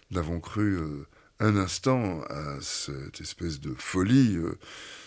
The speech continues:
selon laquelle l'unicef voulait, euh, exterminer, euh, les enfants, euh, serbes. C'était totalement, euh, fou,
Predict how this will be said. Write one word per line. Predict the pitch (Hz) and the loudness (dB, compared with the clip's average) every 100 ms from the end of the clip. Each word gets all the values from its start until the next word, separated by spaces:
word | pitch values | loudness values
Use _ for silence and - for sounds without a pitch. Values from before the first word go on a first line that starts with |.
| - | -18
selon | - 85 73 | -12 -8 -8
laquelle | 67 - 101 | -6 0 0
l'unicef | 90 80 73 - 107 - | 0 -4 -2 0 0 0
voulait, | 76 69 71 85 | -6 -6 -4 0
euh, | 98 92 82 58 53 50 50 50 50 90 | 0 0 -4 -6 -8 -10 -10 -12 -8 -4
exterminer, | 95 - 95 82 85 110 120 113 - - - - | -2 0 -2 -2 -2 0 0 -2 -8 -20 -16 -6
euh, | 82 82 - | -4 -2 -2
les | 87 85 | -2 -2
enfants, | 76 76 - 110 107 101 - | -2 -4 0 0 0 -2 -6
euh, | 87 | -6
serbes. | 80 117 107 82 | -2 2 2 2
C'était | - 71 87 | -4 -8 -8
totalement, | 80 82 - 82 87 107 107 92 87 | -6 -6 -4 -4 -2 0 0 0 -2
euh, | 80 76 80 - - - | -4 -4 -8 -14 -20 -10
fou, | - 147 156 | -2 2 2